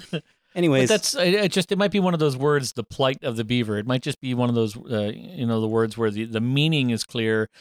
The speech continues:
Speaker 1: but the connotations, uh, have a separate meaning,
Speaker 2: Right.
Speaker 1: right?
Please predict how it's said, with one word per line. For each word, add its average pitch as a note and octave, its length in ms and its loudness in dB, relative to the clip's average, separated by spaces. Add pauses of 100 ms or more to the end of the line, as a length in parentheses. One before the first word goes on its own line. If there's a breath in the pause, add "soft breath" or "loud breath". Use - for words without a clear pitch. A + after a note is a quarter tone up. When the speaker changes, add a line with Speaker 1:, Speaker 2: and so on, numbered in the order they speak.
(160 loud breath)
Speaker 1:
but G2 80 -14
the - 60 -20
connotations, B2 880 -4 (340)
uh, A2 160 -6
have A2 200 -2
a G#2 60 -6
separate A2 400 -6
meaning, F2+ 300 -10 (180)
Speaker 2:
Right. F#2 200 -4
Speaker 1:
right? A2+ 240 -6